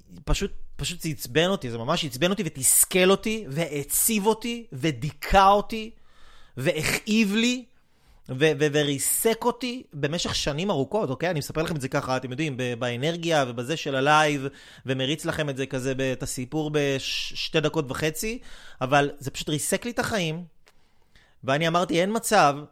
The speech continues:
שאני הולך לא להצליח, כי אם מישהו יכול להצליח במשהו, אז גם אני יכול להצליח במשהו", וזה מסר הראשון. אני מ-, מקווה שתתחילו לכתוב את ההערות שלכם ואת התובנות שלכם כבר עכשיו במחברת שלכם.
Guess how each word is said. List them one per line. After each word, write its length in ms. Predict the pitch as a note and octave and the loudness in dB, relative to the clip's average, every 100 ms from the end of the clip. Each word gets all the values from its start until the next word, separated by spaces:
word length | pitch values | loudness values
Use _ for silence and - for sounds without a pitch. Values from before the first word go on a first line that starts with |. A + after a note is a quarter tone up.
| _ _ _ - | _ _ _ -14
שאני 300 | D3 C#3+ D3+ | -2 0 2
הולך 260 | E3 E3 D3+ | 2 2 4
לא 140 | D3+ | 4
להצליח, 540 | E3+ D#3 - C#3+ C#3 | 4 2 -2 -2 -2
כי 200 | - C3+ | -2 -2
אם 100 | F#3 | 0
מישהו 400 | A#3 C4+ - D4 | 2 4 6 4
יכול 280 | C4+ A#3 A#3+ | 2 4 4
להצליח 760 | A#3+ A3+ - A#3 E3+ C3+ - - _ - _ | 4 4 0 0 2 2 -2 -12 _ -20 _
במשהו, 840 | C3+ D#3 D3+ F3 G#3+ - B2+ C#3 F#3+ | 0 2 4 4 2 0 0 -2 -2
אז 220 | D3 C3+ - | -6 -6 -2
גם 200 | D3 E3+ | 2 2
אני 100 | D#3+ | 2
יכול 180 | D#3+ D3 | 0 0
להצליח 280 | C#3 D3 C3+ | 0 -2 0
במשהו", 360 | C3+ D3 G3+ F#3 | 0 0 0 -2
וזה 280 | B2+ D#3 | 2 2
מסר 600 | F3 D#3+ E3 - F#3 G#3 A#3 - - - - - - | 2 2 -2 -2 -4 -4 -6 -14 -18 -18 -18 -12 -2
הראשון. 540 | C3+ D3 - A#3 A3 | 0 2 4 4 4
אני 120 | F3+ | 2
מ-, 140 | D#3+ D#3 | 0 -2
מקווה 440 | D#3+ D#3 D#3 D3 G#3 | 0 0 2 4 4
שתתחילו 300 | F#3+ D3 F3+ | 2 0 0
לכתוב 260 | F3 F3+ | 2 0
את 100 | F3+ | 2
ההערות 480 | D#3+ C#3+ C#3 C3+ G#3 | 4 6 6 6 4
שלכם 420 | - F3 C3 C3 C3+ | 2 -2 -2 -4 -2
ואת 140 | C3 | 0
התובנות 520 | C#3 C3 D#3 C#3+ E3+ | 2 2 2 2 0
שלכם 400 | - F3+ C#3+ B2+ C3 | 0 -2 0 -4 -4
כבר 300 | B2+ D#3 D#3+ | 0 2 2
עכשיו 260 | B2+ - F3 | 0 2 2
במחברת 440 | C3+ B2+ C#3 F3+ - | 2 -2 -2 0 -2
שלכם. 420 | C3+ C#3+ F3 | -2 -2 -2